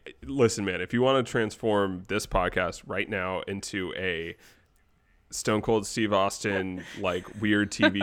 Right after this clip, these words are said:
Speaker 1: shows and B movies made by the W W E, like, I'm one hundred percent here for that. I will go down this road with you.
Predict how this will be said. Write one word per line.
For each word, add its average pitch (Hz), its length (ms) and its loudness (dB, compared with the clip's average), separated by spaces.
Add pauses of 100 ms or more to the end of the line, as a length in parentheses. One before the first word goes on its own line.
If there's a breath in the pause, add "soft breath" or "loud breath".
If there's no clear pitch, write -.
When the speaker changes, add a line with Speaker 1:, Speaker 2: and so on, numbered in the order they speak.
Speaker 1:
shows 90 480 2
and 95 320 -4
B 101 160 -2
movies 92 540 -2 (100)
made 101 380 2
by 98 140 6
the 98 100 2
W 92 260 2
W 87 260 -2
E, 78 300 -6
like, 87 180 -4
I'm 87 260 -8
one 82 180 -2
hundred - 180 -10
percent - 260 -12
here - 200 -10
for - 80 -8
that. - 240 -8
I 98 80 0
will 92 140 -2
go 90 220 -2
down 90 200 -2
this - 180 -6
road 92 180 -2
with 98 180 -6
you. 98 220 -2